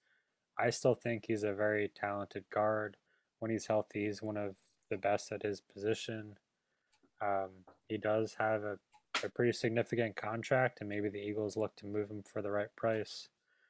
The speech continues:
Um, but I'm right there with you. I've, I've been a longtime fan of him, and he's a very easy guy to root for. So hope to see him back. Cross our fingers that, uh, if he's not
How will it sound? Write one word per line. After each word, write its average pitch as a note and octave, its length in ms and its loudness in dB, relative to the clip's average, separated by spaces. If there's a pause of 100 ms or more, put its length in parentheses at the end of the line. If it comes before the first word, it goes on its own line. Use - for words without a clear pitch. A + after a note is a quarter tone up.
(460)
Um, G2+ 360 -6 (300)
but G#2+ 120 2
I'm G#2+ 160 0
right A2+ 160 2
there G#2 160 0
with G#2+ 180 2
you. F#2+ 220 0 (180)
I've, G2+ 220 -2
I've G2 320 -2
been G#2 120 0
a G2 100 0
longtime G2+ 540 -2
fan G2+ 220 -4
of G2+ 140 -10
him, A2 280 -6 (920)
and G2 460 -10
he's G#2+ 240 0
a F#2+ 300 0 (100)
very A2 360 2
easy G#2 220 -4
guy G#2 160 2
to G2 80 -2
root G#2 220 -4
for. G#2+ 420 -4 (520)
So G2 320 -6 (420)
hope A#2+ 160 2
to A2 80 -4
see C#3 120 2
him A#2+ 160 0
back. A#2+ 300 4 (380)
Cross A#2+ 240 0
our G#2 60 0
fingers A2+ 520 -2
that, G#2 220 0 (800)
uh, G2+ 240 2
if G#2+ 140 -4
he's G#2+ 200 2
not A2 300 0